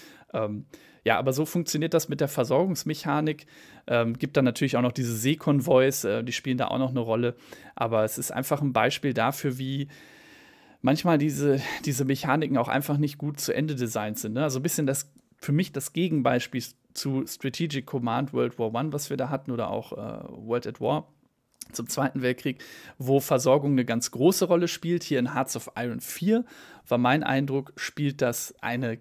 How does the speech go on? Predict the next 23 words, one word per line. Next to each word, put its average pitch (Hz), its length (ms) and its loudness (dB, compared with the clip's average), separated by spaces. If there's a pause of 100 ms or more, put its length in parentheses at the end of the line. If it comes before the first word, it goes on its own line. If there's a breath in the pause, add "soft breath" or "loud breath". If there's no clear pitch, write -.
(380)
Randnotiz, - 1800 -4
so 123 240 -6 (260)
bisschen 190 340 -2
wie 151 80 -2
bei 143 140 0
Panzerkorps - 640 -6
vielleicht, 113 380 -4
aber 123 160 -4
halt 123 160 -2
auf - 140 -6
ganz 123 220 -2
andere 120 380 -4
Art - 220 -4
und 113 120 -8
Weise, 123 320 0
weil 117 120 -2
natürlich - 500 -8
Hearts 110 220 -6
of - 120 -14
Iron 117 320 -4
wieder 110 200 -2
ganz 113 340 -4
weit 123 380 0